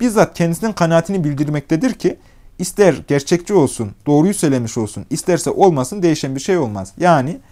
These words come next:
la ilahe illallah sözlerini söylemeye şehadet adını vermemizi engellemez.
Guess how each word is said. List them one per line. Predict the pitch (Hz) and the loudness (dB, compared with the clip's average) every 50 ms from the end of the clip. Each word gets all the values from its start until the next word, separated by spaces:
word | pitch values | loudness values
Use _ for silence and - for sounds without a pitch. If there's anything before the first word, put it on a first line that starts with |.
| - - _ _ - - | -20 -20 _ _ -4 2
la | 139 151 165 170 170 | 6 8 10 10 8
ilahe | 143 175 175 170 170 170 202 214 | 8 6 6 6 6 6 6 4
illallah | 214 196 180 170 156 147 139 | 4 4 4 4 4 4 2
sözlerini | - - 151 139 139 147 139 135 127 | 0 0 -2 0 0 0 -2 -2 -4
söylemeye | - - 160 156 151 151 147 156 185 233 240 - _ _ _ - | -2 0 2 2 2 2 0 0 -2 -2 -4 -8 _ _ _ -20
şehadet | - - - 165 160 165 - 196 190 185 - - - - - _ _ _ _ _ _ _ _ _ | -12 -4 2 4 4 6 6 4 0 0 -2 -8 -20 -20 -20 _ _ _ _ _ _ _ _ _
adını | - 139 131 143 135 123 143 | -6 -4 -4 -4 -2 0 2
vermemizi | 180 175 151 143 135 151 170 180 | 2 2 0 -2 -4 -4 -4 -4
engellemez. | 151 135 113 113 104 98 95 95 95 87 - | -4 -2 -4 -4 -4 -4 -6 -8 -10 -12 -14